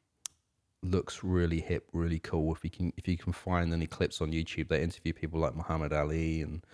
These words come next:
they had performances from people like Curtis Mayfield on there and stuff like that, and really good,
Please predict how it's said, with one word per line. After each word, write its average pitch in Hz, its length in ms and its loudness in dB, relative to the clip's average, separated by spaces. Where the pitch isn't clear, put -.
they 92 80 -2
had 85 140 -2
performances 80 540 -2
from 80 140 -6
people 85 240 -8
like - 120 -8
Curtis - 360 -4
Mayfield 87 460 2
on 85 160 0
there 82 160 0
and 82 100 -2
stuff - 220 -4
like 85 140 2
that, 85 340 0
and 78 260 -6
really 90 280 4
good, 85 280 2